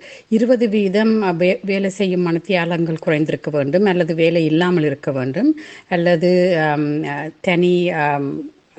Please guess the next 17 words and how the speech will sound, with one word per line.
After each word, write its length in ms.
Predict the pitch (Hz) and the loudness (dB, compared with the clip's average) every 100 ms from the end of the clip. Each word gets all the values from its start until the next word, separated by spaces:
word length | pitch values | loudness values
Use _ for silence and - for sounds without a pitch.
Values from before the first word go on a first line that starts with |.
| 147 147 | -8 -4
வர்த்தகராக 640 | 151 - 165 180 170 156 | -4 -2 -2 0 0 0
இருப்பவர்கள் 800 | 151 156 160 147 135 160 214 359 - - - | -2 -2 -2 -2 -2 -2 -2 -2 -10 -20 -4
இருபது 380 | 208 202 208 190 | 2 2 2 0
வீதம் 320 | 180 175 180 | 0 0 2
அவர்களோட 520 | 185 160 156 165 160 | 2 0 -2 -2 0
உழைப்பு 360 | 190 175 190 - | 0 0 0 -2
குறைந்திருக்க 600 | - 139 131 127 - 127 | -2 -2 0 -4 -8 -8
வேணும். 320 | 127 113 120 | -8 -8 -10
அப்பத்தான் 380 | - 185 185 214 | -4 -4 0 0
அவர்கள் 500 | 269 208 175 208 247 247 | 2 0 -4 0 0 0
சூப்பரனுவேஷன் 560 | 185 - 165 156 147 - | -4 0 0 0 -2 -2
எடுக்கிறதுக்கு 840 | 185 160 156 - 143 143 - 226 | -2 -2 -4 -4 -4 -4 -6 -2
அவருக்கு 680 | 190 165 156 - 202 180 185 | 0 0 -4 -4 0 0 0
eligibility 640 | 170 170 165 165 156 - | -2 -2 -2 -2 -2 -2
இருந்திருக்கும். 640 | 185 208 208 160 - 147 - - _ - - - - | 0 4 4 0 -6 -12 -12 -20 _ -20 -20 -12 -4
ஆனா 200 | 208 202 | -2 0
அதுக்கு 560 | 196 214 285 254 247 | -2 -2 -2 0 -2